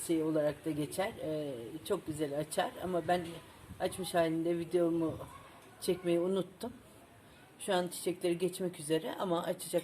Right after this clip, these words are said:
başka çiçekleri var. Yeni yeni aralardan çıkarıyor. Ee, şu anda bunu paylaşmak istedim sizlerle.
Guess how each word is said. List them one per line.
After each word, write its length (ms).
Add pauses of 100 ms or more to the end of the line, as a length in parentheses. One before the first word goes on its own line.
başka 260
çiçekleri 520
var. 100
Yeni 280
yeni 200
aralardan 640
çıkarıyor. 540 (800)
Ee, 260 (140)
şu 160
anda 320
bunu 240 (160)
paylaşmak 600
istedim 520
sizlerle. 560